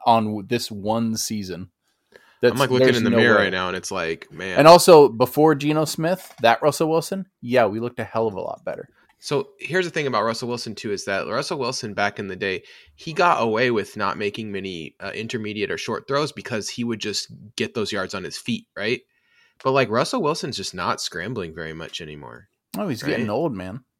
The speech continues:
Speaker 1: It
Speaker 2: So,
Speaker 1: happens to everyone, and it's,
Speaker 2: so I just
Speaker 1: it's
Speaker 2: don't know
Speaker 1: not
Speaker 2: if
Speaker 1: in his playbook as much as it was.
Speaker 2: I don't know if grandpa version of, of Russ is someone that, uh, we can really,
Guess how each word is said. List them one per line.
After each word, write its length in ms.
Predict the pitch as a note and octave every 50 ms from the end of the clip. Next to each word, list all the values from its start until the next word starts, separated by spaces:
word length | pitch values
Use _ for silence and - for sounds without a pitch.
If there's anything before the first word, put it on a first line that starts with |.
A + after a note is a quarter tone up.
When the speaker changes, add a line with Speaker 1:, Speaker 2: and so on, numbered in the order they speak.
| _ _ _
Speaker 1:
It 80 | C3+ B2
Speaker 2:
So, 60 | B2+
Speaker 1:
happens 380 | C3 C3 - D#3 C#3+ C3 - -
to 60 | C3
everyone, 400 | C3+ D3 D3 B2 G2+ G2+ G2+ G#2
and 240 | - F2 G#2 G#2 G2+
it's, 180 | G#2 G2+ -
Speaker 2:
so 140 | - C#3 C3 - _ _ - _ _ _
I 100 | - B2+
just 140 | D#3 - -
Speaker 1:
it's 100 | - A#3+
Speaker 2:
don't 80 | G#3 A#2+
know 60 | B2
Speaker 1:
not 140 | C3 D3 B2+
Speaker 2:
if 80 | A#2 B2+
Speaker 1:
in 80 | A#2+
his 180 | B2+ B2+ A#2+ A2+
playbook 480 | - - - C3 C3+ A#2+ A2 G2+ G2 -
as 240 | G2+ G2 G2 G2+
much 220 | A2 G#2 G#2 - -
as 100 | G2+ G2
it 100 | F#2+ D#2+
was. 480 | G#2 B2 C3+ A#2+ G#2+ - - - - _ _ _ _ _
Speaker 2:
I 80 | - -
don't 80 | D3+
know 120 | F3 F#3+ G3+
if 100 | F3+ B2+
grandpa 880 | G#2+ G#2+ G2+ G#2+ G#2 A2+ B2 - - C3+ A#2+ A2 A2 A2+ G#2+ G#2 G#2 - _ _
version 480 | - A2 A2+ A2 G#2+ G#2+ G#2+ A#2 G2+ G2
of, 260 | F2+ F#2 F#2+ G2+ - _
of 180 | - G2 F#2+ F#2+
Russ 320 | F#2+ G2 G#2+ B2+ - -
is 100 | F#2 -
someone 420 | - - G2+ G2 G2 F#2+ F#2 F2 E2+
that, 280 | F2 E2+ E2 D2 - _ _ _ _ _ _ _ _ _ _ _ _ _ _ _ _ _ _ _ _ _ _ -
uh, 180 | D2+ D#2 D#2 E2+
we 120 | G2 G#2
can 280 | - - A2 F#2 E2+ E2+
really, 520 | F2 F2+ F#2 E2+ E2 E2 D#2 D#2 -